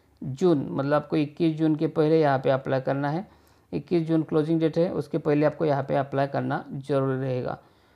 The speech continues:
दोस्तों, यहाँ पर किधर भी आपको फ़ीस देखने को नहीं मिलती, मतलब शायद आपको फ़ीस नहीं लगने वाली है। लेकिन अगर आप, अ, रिटन टेस्ट के लिए या स्किल टेस्ट के लिए अगर जाते हो, मतलब स्किल टेस्ट तो आपकी होगी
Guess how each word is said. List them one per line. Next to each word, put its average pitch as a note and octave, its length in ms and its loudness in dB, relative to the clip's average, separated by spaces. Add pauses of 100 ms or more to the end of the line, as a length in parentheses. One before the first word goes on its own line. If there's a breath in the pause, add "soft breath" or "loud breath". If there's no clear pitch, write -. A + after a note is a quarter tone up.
(140 soft breath)
दोस्तों, D3+ 240 -2
यहाँ E3 260 2
पर E3+ 100 2
किधर E3+ 360 2
भी F3+ 100 0
आपको E3+ 300 0
फ़ीस F3+ 440 -4
देखने D#3+ 260 0
को E3 80 -2
नहीं E3 160 2
मिलती, D#3+ 320 0
मतलब D3+ 260 -2
शायद D#3 300 -2
आपको D3+ 240 -2
फ़ीस D#3+ 420 -6
नहीं C#3+ 240 0
लगने D#3 240 -2
वाली D3 260 0
है। F3 180 -6 (640 soft breath)
लेकिन E3+ 280 0
अगर E3+ 200 4
आप, E3 260 2
अ, D3+ 680 2
रिटन D#3 340 2
टेस्ट F3 260 -2
के F#3 60 -2
लिए F3+ 100 2
या F3+ 80 4
स्किल F3+ 280 -2
टेस्ट F3 240 -2
के F3+ 60 0
लिए E3+ 80 4
अगर E3+ 120 4
जाते D3+ 280 2
हो, D#3 240 2
मतलब D3+ 220 0
स्किल E3 300 -2
टेस्ट E3 240 -4
तो F3+ 80 -2
आपकी D#3+ 160 -4
होगी D3+ 400 -2